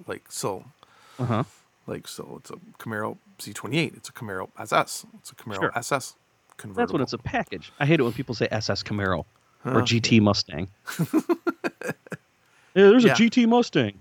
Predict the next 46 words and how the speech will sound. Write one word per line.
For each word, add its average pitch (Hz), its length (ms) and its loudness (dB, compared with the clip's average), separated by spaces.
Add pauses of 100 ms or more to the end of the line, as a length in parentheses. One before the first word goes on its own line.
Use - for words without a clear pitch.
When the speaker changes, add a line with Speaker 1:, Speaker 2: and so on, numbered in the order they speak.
Speaker 1:
Oh, 254 220 -6
yeah. 135 120 -10
How 170 160 -14
about 160 240 -10
that? - 140 -16 (1200)
Speaker 2:
Yeah, 170 100 -8
how 175 80 0
about 233 240 4
that? 151 360 6 (140)
How 330 60 6
Speaker 1:
Yeah. 370 80 6
Speaker 2:
about 294 240 6
that? - 400 -4
Speaker 1:
<laughs> - 80 -20
You - 60 -18
just 123 180 -14
might 117 100 -4
Speaker 2:
But, - 80 4
Speaker 1:
as - 60 -2
well 123 100 0
Speaker 2:
okay, 117 100 0
Speaker 1:
watch - 100 4
Speaker 2:
so 220 120 4
Speaker 1:
out. 151 40 2
Speaker 2:
if 147 40 0 (140)
you 320 80 0
didn't 302 120 -6
say 139 240 0
Chevrolet, 107 580 -6 (120)
would 147 120 -2
you 156 60 0
say 151 200 4
it's 160 100 2
a 143 60 0
twenty 208 340 0
twenty 196 320 2
convertible 160 540 4
Camaro? 127 360 -2 (1300)
Speaker 1:
<sighs> 233 640 0 (540)
No, 175 340 2 (380)
I 127 40 -6
wouldn't. 156 320 -2 (960)
Speaker 2:
Hmm. 104 280 -8 (800)
Speaker 1:
I 123 60 -10
wouldn't. 147 340 -8 (120)
Speaker 2:
Hmm. 113 220 -2